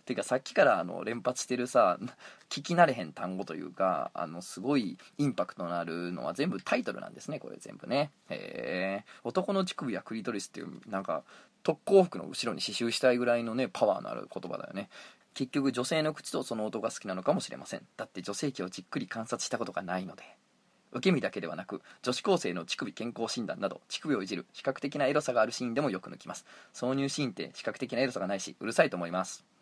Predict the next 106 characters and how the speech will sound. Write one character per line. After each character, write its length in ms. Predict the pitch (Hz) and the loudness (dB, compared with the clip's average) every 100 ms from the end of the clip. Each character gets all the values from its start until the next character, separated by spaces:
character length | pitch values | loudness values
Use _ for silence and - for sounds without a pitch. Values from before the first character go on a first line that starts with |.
| _ _ - | _ _ -6
三 220 | - 147 | 2 6
割 160 | 170 165 | 6 4
五 140 | 175 | 0
分 140 | 165 | 2
ほ 100 | 160 | 2
ど 180 | 156 175 - - - | 4 2 -2 -20 -10
挿 180 | - 107 | -6 -4
入 140 | 110 | -4
シ 120 | - | -4
ー 40 | 104 | -4
ン 20 | |
で 80 | 120 | -4
も 80 | |
抜 100 | 90 | -6
き 80 | 87 | -6
ま 100 | 87 | -8
す 100 | 90 | 0
が、 140 | 110 - - - _ | 0 0 -6 -20 _
僕 200 | 151 151 | -4 -2
の 80 | 101 | -2
部 100 | 101 | 0
屋 120 | 98 | 2
は 80 | 90 | 0
い 40 | |
つ 80 | 95 | -2
の 60 | 131 | 0
間 100 | 131 | 2
に 80 | 120 | 4
か 100 | 101 | 2
訳 220 | 110 139 | 4 2
あ 60 | |
り 100 | 143 | 4
家 100 | 131 | 2
出 60 | 147 | 2
少 180 | 147 135 | 2 0
女 100 | 101 | 0
た 40 | |
ち 80 | - | -4
の 100 | 82 | -8
た 100 | 110 | -2
ま 100 | 98 | -2
り 100 | 98 | 0
場、 180 | 98 85 | 0 0
か 120 | 98 | -4
っ 40 | - | -8
こ 80 | |
略、 260 | - - - - | -10 -10 -14 0
や、 160 | 127 - - - | 2 2 -2 -6
図 100 | 147 | -2
書 100 | 180 | 2
館 180 | 113 | 2
で 120 | 92 85 | 2 0
声 240 | 160 147 | 4 4
も 100 | 95 | 4
出 100 | 95 | -6
せ 120 | - | -8
ず 100 | 95 | -8
糸 200 | 131 139 | -6 -4
引 80 | 120 | -4
く 60 | - | -4
ほ 100 | 98 | -4
ど 160 | 98 | -2
愛 140 | 123 110 | -2 -2
液 140 | 92 | -4
が 100 | 90 | -4
溢 80 | - | -2
れ 80 | 117 | 2
出 80 | 127 | 0
す 120 | - | 0
敏 180 | 98 139 | -8 0
感 140 | 143 | 2
娘 300 | 139 143 - - | 2 -4 -8 -8
な 80 | 127 | -8
ど 100 | - | -4
静 200 | 131 107 | -4 -2
か 100 | 92 | -4
な 60 | |
も 80 | 90 | -4
の 80 | 107 | 0
が 120 | 139 | 0
多 60 | 95 | 0
い 40 | |
で 60 | 90 | -4
す。 160 | - - | -10 -10
以 80 | 95 | -10
上 160 | 87 - | -8 -8
で 80 | |
す。 160 | - - _ | -8 -10 _
長 180 | - 80 | -6 -6
文 100 | - | -6
失 160 | - 120 | -8 -6
礼 60 | |
し 100 | 95 | -4
ま 80 | - | -4
し 80 | - | -4
た。 160 | - - _ - - _ - | -4 -8 _ -20 -20 _ -4
い 60 | |
や、 120 | 87 | 0
い 140 | 92 135 | 2 2
い 40 | |
で 80 | - | 0
す 120 | - | -6
ね。 100 | - | -4
こ 120 | - 208 | 4 6
れ 80 | |
ね、 160 | 208 | 4